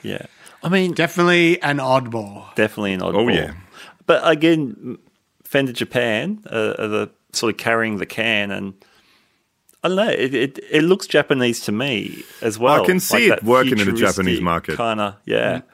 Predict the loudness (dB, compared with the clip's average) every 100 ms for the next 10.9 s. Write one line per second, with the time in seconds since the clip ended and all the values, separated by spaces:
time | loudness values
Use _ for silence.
0 | _ -20 -20 -20 _ _ -6 -4 -4 -6
1 | -10 0 2 2 0 -2 -2 0 0 2
2 | 2 0 -2 -4 -4 -6 -20 -4 2 2
3 | 0 _ _ _ _ _ _ _ -12 0
4 | 2 2 -2 0 2 2 -4 -20 _ _
5 | _ _ 0 2 2 0 -2 -4 -6 -10
6 | -6 -2 0 2 2 2 0 0 2 2
7 | 0 -2 -2 -2 -2 -4 -2 -6 -2 -2
8 | 0 -2 -2 -2 -4 -4 -6 -6 -10 -14
9 | -10 -4 0 0 2 4 4 4 0 0
10 | 0 2 0 -4 -8 -4 -4 -4 -4